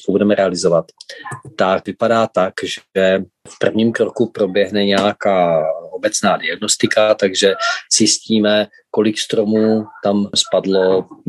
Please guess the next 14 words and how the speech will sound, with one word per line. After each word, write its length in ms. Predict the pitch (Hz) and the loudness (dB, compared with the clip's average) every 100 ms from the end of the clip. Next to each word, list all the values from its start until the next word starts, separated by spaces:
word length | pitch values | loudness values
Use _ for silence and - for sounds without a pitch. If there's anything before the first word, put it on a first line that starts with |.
| 90 | -2
jaké 300 | 92 - 90 | 0 0 -2
konkrétní, 800 | - 92 - 101 98 - 98 98 | 0 -2 0 -2 -2 0 0 2
eh, 800 | 202 - - - - - 87 90 | -2 -6 -14 -14 -12 -4 0 0
bude 300 | 82 90 98 | 0 0 0
se 180 | - 98 | 0 -2
provádět 560 | 95 95 95 90 92 101 | -2 0 0 0 -2 0
nějaké 340 | 90 87 90 | 0 0 -2
vyčíslení 580 | 87 - - 98 90 82 | -2 -4 -2 0 0 -2
škod 320 | - 95 - | 0 -2 -2
a 80 | 92 | -4
teda, 240 | - 80 - | 0 -2 0
teda. 260 | - 110 117 120 - - _ _ - | -2 0 0 -2 -8 -10 _ _ -2
No 360 | 98 101 - | 0 0 0
a 360 | 107 101 101 | 0 2 2